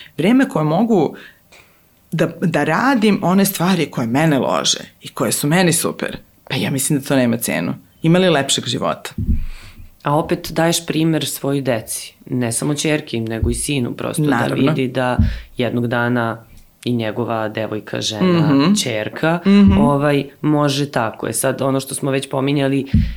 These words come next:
Speaker 2: nije to lako, naravno,
Speaker 1: Mhm.
Speaker 2: a i ne treba sve da bude lako,
Speaker 1: I ništa
Speaker 2: ovaj,
Speaker 1: u životu nije lako.
Speaker 2: Yes.
Speaker 1: Mislim, nije lako ni raditi u nekoj
Speaker 2: Da.
Speaker 1: korporaciji gde se osjećate necenjeno.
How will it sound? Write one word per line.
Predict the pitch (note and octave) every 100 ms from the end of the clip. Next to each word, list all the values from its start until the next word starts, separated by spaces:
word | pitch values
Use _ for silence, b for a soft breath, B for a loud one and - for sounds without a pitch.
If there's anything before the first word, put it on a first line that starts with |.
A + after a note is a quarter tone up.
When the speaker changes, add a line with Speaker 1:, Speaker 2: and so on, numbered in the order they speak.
| B -
Speaker 2:
nije | C3+ D3 D3 D3
to | D#3+ D3+ - -
lako, | D#3 C3 A2+ - C3
naravno, | A#2 A#2 G3+
Speaker 1:
Mhm. | E3+ D#3+
Speaker 2:
a | A#2
i | B2
ne | C3 B2+
treba | D3+ C#3+
sve | C3+ C#3+ C3
da | A#2
bude | B2+ B2+ B2
lako, | A#2 G#2+ - D#3 D#3+ - B2 A#2+
Speaker 1:
I | -
ništa | - A#2+
Speaker 2:
ovaj, | D3
Speaker 1:
u |
životu | B2+ A#2+ G2+ - C3+
nije | B2+ B2
lako. | A#2 C#3 A#2+
Speaker 2:
Yes. | - - -
Speaker 1:
Mislim, | - F#3+ G3
nije | B3 D4
lako | B3 B3
ni | G#3 E3+
raditi | D3+ - G#3
u | D#3+
nekoj | D3+ D3
Speaker 2:
Da. | C3+
Speaker 1:
korporaciji | D3 B2 C3+ C3 G3+ G3
gde | D3+
se | D#3
osjećate | C3+ C3+ D3+ D3+ C#3+ C#3 B2+ -
necenjeno. | D3 C3+ C3+ C#3 A2+ G#2+ G2